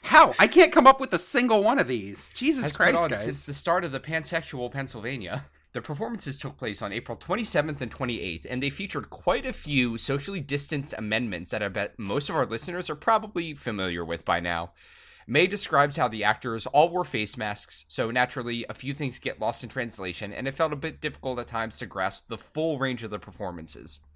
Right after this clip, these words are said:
Speaker 2: Certain numbers, especially Toucha, were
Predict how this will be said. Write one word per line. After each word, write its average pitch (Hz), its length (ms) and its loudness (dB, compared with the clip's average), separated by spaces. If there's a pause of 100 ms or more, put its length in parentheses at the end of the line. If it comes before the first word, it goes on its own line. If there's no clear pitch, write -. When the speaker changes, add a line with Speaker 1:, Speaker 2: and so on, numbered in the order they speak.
(160)
Speaker 2:
Certain 175 380 2
numbers, 147 460 0 (340)
especially 143 680 0
Toucha, 104 400 -2 (300)
were 135 400 4